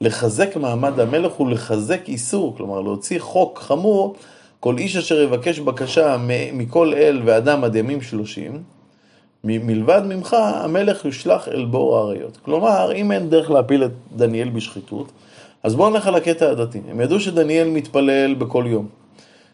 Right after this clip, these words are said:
ולכן, כאילו בתמימות, הם מציעים למלך הצעה שנועדה כאילו להאדיר את כבודו של המלך בעיני הציבור. ההצעה אומרת שאס-, שאסור יהיה במשך חודש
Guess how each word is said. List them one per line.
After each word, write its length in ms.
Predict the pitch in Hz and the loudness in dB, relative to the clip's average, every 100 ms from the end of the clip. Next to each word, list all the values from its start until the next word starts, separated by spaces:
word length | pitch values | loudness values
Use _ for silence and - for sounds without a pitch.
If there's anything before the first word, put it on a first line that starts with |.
| _ _ | _ _
ולכן, 340 | 113 127 226 214 | -2 2 2 2
כאילו 240 | 214 240 | 0 0
בתמימות, 600 | 226 214 185 214 233 226 | -2 -4 -2 0 0 2
הם 100 | 151 | 0
מציעים 380 | 131 120 170 220 | 0 -4 -2 0
למלך 400 | 202 202 208 208 | 0 2 0 -2
הצעה 360 | 151 - 202 208 | -4 0 2 2
שנועדה 500 | 180 151 139 143 196 | 0 0 0 0 -2
כאילו 640 | 196 156 175 208 240 247 | 0 -2 0 -2 -2 -4
להאדיר 640 | 131 131 120 117 147 170 | 2 4 6 4 2 2
את 100 | 165 | -2
כבודו 400 | - 110 110 123 | -4 -2 0 -2
של 200 | 131 127 | -2 0
המלך 300 | 110 123 143 | 0 0 -4
בעיני 300 | 113 101 107 | -4 -4 -4
הציבור. 440 | 110 - 104 90 - _ _ _ _ - | -6 -6 -8 -8 -12 _ _ _ _ -6
ההצעה 260 | 120 - | 0 2
אומרת 440 | 226 220 214 202 - | 4 2 2 0 0
שאס-, 420 | 143 123 - - | 0 0 -8 -10
שאסור 600 | 123 135 113 120 180 180 | -4 -2 0 -2 -2 0
יהיה 80 | 160 | -2
במשך 340 | 131 131 127 | -2 -6 -8
חודש 540 | 120 95 90 113 - | -6 -8 -6 -6 -8